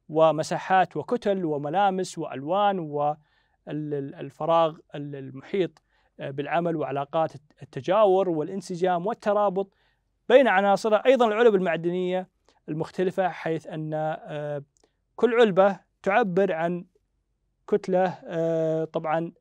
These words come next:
آه، حيث أن تعد-، آه، تنفذ عملا، فيجب أن نراعي الانسجام في،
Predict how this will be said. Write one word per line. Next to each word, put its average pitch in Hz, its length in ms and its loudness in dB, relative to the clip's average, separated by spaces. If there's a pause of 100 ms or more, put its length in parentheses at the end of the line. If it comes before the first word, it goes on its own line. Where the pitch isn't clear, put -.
آه، 160 100 -6
حيث 165 260 -4
أن 156 280 -4
تعد-، 151 260 -10
آه، 151 260 -8 (280)
تنفذ 180 500 0 (220)
عملا، 214 480 2
فيجب 175 480 -2
أن 151 200 -8
نراعي 156 360 -4
الانسجام 147 640 -8
في، 139 380 -10